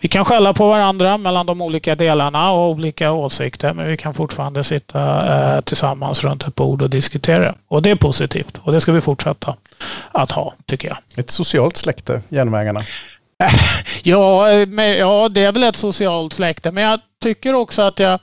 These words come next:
Speaker 1: ser en öppenhet också att, eh, ta in nya influenser,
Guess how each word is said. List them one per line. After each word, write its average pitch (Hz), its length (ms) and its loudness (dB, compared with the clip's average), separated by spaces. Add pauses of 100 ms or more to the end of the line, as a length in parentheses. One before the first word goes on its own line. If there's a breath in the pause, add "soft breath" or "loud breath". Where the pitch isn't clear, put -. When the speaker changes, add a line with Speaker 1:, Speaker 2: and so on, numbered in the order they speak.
(300 loud breath)
Speaker 1:
ser 190 800 2 (600)
en 180 420 0 (260)
öppenhet 165 1080 -2 (100)
också 165 640 -4
att, 151 440 -2 (120)
eh, 156 600 2 (100)
ta 160 160 0
in 156 300 -2
nya 156 280 -4
influenser, 175 880 -2